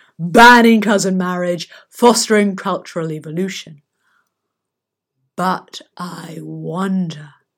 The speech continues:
maybe Europe's weak kinship was reinforced by technologies of production. Since irrigation was less important to yields, was there less cooperation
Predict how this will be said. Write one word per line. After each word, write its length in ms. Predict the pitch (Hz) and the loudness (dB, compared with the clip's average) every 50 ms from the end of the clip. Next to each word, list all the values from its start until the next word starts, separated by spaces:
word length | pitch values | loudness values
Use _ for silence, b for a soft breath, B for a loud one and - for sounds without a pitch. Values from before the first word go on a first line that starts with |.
| _ _ _ _ _ _ _ _ _ _ _ _ - | _ _ _ _ _ _ _ _ _ _ _ _ -14
maybe 1080 | 156 165 165 165 175 196 220 262 311 320 311 233 180 160 151 143 _ _ 156 160 - _ _ _ _ _ _ _ | -10 -8 -6 -4 -2 0 0 2 2 2 2 2 -2 -4 -10 -18 _ _ -20 -20 -20 _ _ _ _ _ _ _
Europe's 640 | 180 185 196 208 247 269 277 269 247 - 185 - - 175 | -6 -2 0 2 2 4 4 4 2 0 -2 -8 -10 -10
weak 520 | 160 165 165 175 202 247 294 294 294 - | -10 -8 -6 -2 0 2 2 2 0 -4
kinship 680 | - 220 214 226 233 226 - - 170 151 - _ - | -10 -8 -6 -6 -6 -8 -8 -10 -10 -12 -12 _ -16
was 200 | 170 170 165 156 | -14 -14 -14 -14
reinforced 1000 | 156 151 147 165 190 196 214 226 220 208 202 - - 170 160 156 - - - - | -16 -14 -10 -6 -4 -2 0 0 0 -2 -4 -6 -10 -12 -12 -12 -14 -18 -16 -12
by 160 | 165 170 170 | -12 -12 -12
technologies 960 | 170 - - 202 - 175 165 160 165 170 165 165 156 - - 160 160 151 - | -12 -14 -16 -16 -14 -12 -12 -10 -10 -10 -10 -10 -12 -12 -12 -12 -12 -12 -12
of 180 | 151 147 _ _ | -16 -18 _ _
production. 760 | 156 151 143 - 175 175 - - - - - 135 143 151 _ _ _ _ _ _ _ _ _ _ _ _ _ _ _ _ _ _ _ | -18 -16 -12 -10 -10 -10 -10 -12 -16 -18 -18 -18 -20 -20 _ _ _ _ _ _ _ _ _ _ _ _ _ _ _ _ _ _ _
Since 540 | _ - - - - 269 285 285 277 - - - | _ -18 -14 -10 -6 -6 -6 -6 -6 -10 -6 -2
irrigation 760 | 247 233 226 226 214 165 180 196 214 226 226 - - 202 185 180 | -2 0 0 0 -2 -4 -4 -4 -4 -4 -6 -6 -8 -8 -8 -8
was 200 | 175 165 165 156 | -8 -10 -12 -12
less 440 | 147 156 170 185 208 220 220 - | -12 -10 -8 -8 -8 -8 -8 -8
important 640 | 214 202 185 175 185 190 190 190 - - 175 156 - | -8 -8 -8 -6 -8 -8 -8 -8 -10 -12 -12 -12 -12
to 120 | - 151 143 | -14 -16 -14
yields, 760 | 143 165 214 269 269 214 147 143 143 135 143 - - - - _ _ _ _ _ _ _ _ _ _ _ _ _ _ _ _ _ - | -12 -8 -8 -6 -6 -8 -10 -12 -18 _ -20 -18 -18 -18 -18 _ _ _ _ _ _ _ _ _ _ _ _ _ _ _ _ _ -16
was 260 | 165 170 190 214 202 | -12 -10 -8 -8 -8
there 320 | 202 208 220 214 214 208 196 | -6 -6 -6 -6 -6 -6 -6
less 460 | 190 180 185 190 202 190 - - - | -8 -8 -8 -8 -8 -10 -10 -10 -12
cooperation 1120 | - - 185 185 180 170 170 - 160 160 165 185 240 262 254 - - - 151 147 143 135 | -12 -10 -10 -10 -10 -10 -10 -12 -10 -8 -8 -6 -6 -8 -8 -10 -14 -14 -16 -18 -18 -20